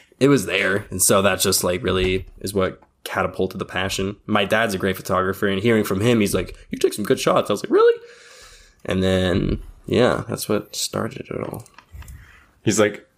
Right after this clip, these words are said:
Speaker 2: <laughs> yeah, like, as soon as you were starting to show signs of wanting to end the trip early, your dad's like, "You know what, Jake? You're actually a,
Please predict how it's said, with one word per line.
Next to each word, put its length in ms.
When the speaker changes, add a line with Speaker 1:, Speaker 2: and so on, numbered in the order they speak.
Speaker 2:
<laughs> 1040
yeah, 140
like, 160
as 140
soon 180
as 160
you 80
were 80
starting 360
to 200
show 280
signs 400
of 80
wanting 240
to 280
end 140
the 60
trip 260
early, 340
your 120
dad's 240
like, 240
"You 80
know 40
what, 140
Jake? 200
You're 120
actually 240
a, 380